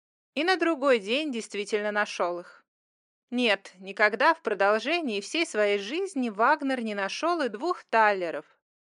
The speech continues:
И, зарабатывая деньги самым тяжёлым трудом, был в долгу, как в шелку. Женился он слишком рано и неразумно, как и подобает молодому человеку.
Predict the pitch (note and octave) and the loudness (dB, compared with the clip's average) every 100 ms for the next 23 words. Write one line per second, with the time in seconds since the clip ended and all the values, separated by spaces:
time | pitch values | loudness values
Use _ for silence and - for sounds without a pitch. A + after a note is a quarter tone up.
0 | _ A#3+ A#3+ C#4+ D#4 F4 F#4+ F#4 A#3 A3 | _ -6 0 4 4 4 2 2 0 0
1 | G#3 D#4 D4+ G3+ G#3 D4 D#4 A#3+ G#3+ A#3 | -2 -6 -4 -4 -4 0 0 0 -4 -2
2 | A#3 A#3 F#3+ F#3+ F#3 E3 G#3 C4 C4 _ | 2 2 0 -4 -4 -2 -2 -2 -6 _
3 | A3+ E4 B3+ F#3 G3 F#3 F#3 E4 C4 A#3 | -2 -2 -2 0 0 0 -4 -6 -4 -6
4 | - A3+ A3 - F#3 F3+ _ _ _ _ | -4 -6 -6 -10 -14 -14 _ _ _ _
5 | _ A3 B3 E4+ A#4 A4 C#4+ B3+ - D#4+ | _ -4 -2 0 0 2 2 2 0 -6
6 | - D4+ D4 C4+ G#3+ F3 - A3+ A#3+ B3 | -2 -4 0 2 2 2 -6 -6 -4 -2
7 | C4 A#3+ A#3+ G3 E3 D#3 _ _ E4+ F4+ | -2 -4 -6 -6 -10 -12 _ _ 0 0
8 | - G3 F3+ D#3 G3+ D4 B3 A#3 G#3+ G3 | -4 0 0 2 2 2 -2 -2 -2 -2
9 | G3+ G#3 - A#3 C4+ C4 F#3+ - - | -6 -6 -6 -4 -4 -4 -6 -6 -20